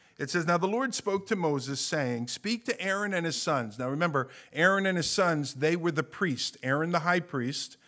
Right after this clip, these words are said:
his sons were the lesser priest, we'll call them. And so God telling Moses, "Speak to Aaron and his sons, speak to the priest, and to all the people of Israel, and say to them, 'When any one of the house of Israel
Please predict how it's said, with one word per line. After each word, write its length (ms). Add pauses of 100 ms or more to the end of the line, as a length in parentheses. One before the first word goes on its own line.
(240)
his 180
sons 540
were 320 (340)
the 100
lesser 460
priest, 440
we'll 120
call 320
them. 300 (280)
And 120
so 340 (100)
God 300
telling 320
Moses, 540
"Speak 380
to 140
Aaron 480 (300)
and 180
his 140
sons, 480
speak 340
to 80
the 120
priest, 560 (280)
and 140
to 60
all 340
the 120
people 340
of 100
Israel, 640 (220)
and 160
say 260
to 120
them, 260
'When 140
any 260
one 240
of 120
the 80
house 340
of 160
Israel 580